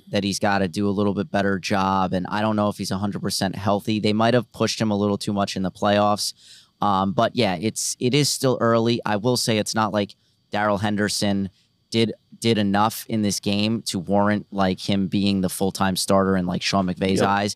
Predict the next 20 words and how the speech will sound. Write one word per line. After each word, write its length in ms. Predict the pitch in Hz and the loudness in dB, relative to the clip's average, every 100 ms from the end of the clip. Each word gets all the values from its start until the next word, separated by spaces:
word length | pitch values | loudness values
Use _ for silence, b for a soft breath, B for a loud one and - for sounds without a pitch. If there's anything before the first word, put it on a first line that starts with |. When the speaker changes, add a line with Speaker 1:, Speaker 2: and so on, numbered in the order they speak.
| - | -4
Speaker 2:
I 140 | - | 0
agree. 200 | 113 110 113 | 0 2 0
Speaker 1:
But 120 | 110 | 0
I 120 | 104 | -2
will 240 | 107 127 151 | 0 2 2
say 460 | - 107 98 95 - _ _ _ | 0 0 0 -2 -8 _ _ _
I 80 | 107 | 0
wouldn't, 300 | 104 113 113 - - - _ | 2 0 -2 -6 -12 -12 _
I 100 | 104 | 0
wouldn't 240 | 107 120 113 | 2 2 2
wanna 160 | 110 | 0
be 140 | 101 104 | 0 0
in 80 | 101 | 0
your 120 | 110 | 0
position, 540 | 101 90 110 - 92 - | -2 0 -2 -2 -6 -4
and 120 | 92 | -4
I 60 | 92 | 0
wouldn't 260 | 101 107 | 0 0
wanna 180 | 98 95 | 0 -2
have 200 | 95 90 | -2 -4